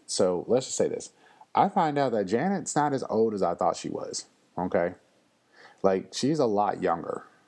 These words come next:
And the only reason I know that is because the assistant manager told me they were only, like,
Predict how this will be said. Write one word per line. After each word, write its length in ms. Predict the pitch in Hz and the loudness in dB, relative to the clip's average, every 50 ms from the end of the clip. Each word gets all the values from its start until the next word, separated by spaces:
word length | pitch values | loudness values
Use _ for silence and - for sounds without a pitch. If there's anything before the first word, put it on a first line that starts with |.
| _ _ _ _ _ _ _ _ _ - | _ _ _ _ _ _ _ _ _ -4
And 500 | 98 95 92 92 90 87 87 87 87 - _ _ _ - - - - _ _ _ _ _ _ - | -2 0 0 -2 -2 -2 -4 -6 -8 -10 _ _ _ -20 -20 -20 -20 _ _ _ _ _ _ 2
the 60 | 131 | 2
only 200 | 151 165 165 156 | 4 4 2 0
reason 180 | 143 123 123 | 0 0 0
I 80 | 113 110 | 0 0
know 160 | 110 107 104 98 | 2 2 2 2
that 340 | 101 98 95 92 90 - - | 2 2 2 0 -2 -2 -2
is 140 | 101 98 90 | -2 -2 -2
because 240 | - 92 107 95 87 | 0 0 0 2 2
the 100 | 95 95 | 2 0
assistant 380 | 92 - - 139 131 - - 104 | 0 0 0 0 2 0 0 0
manager 380 | 104 101 98 95 85 92 92 | 0 0 0 0 0 0 0
told 200 | 87 107 92 90 | 0 0 0 0
me 100 | 90 90 | 0 0
they 140 | 85 87 90 90 | 2 2 2 2
were 120 | 90 85 | 2 0
only, 200 | 87 92 92 90 | 0 0 0 0
like, 300 | 87 85 85 85 85 80 | 0 0 0 0 -2 -6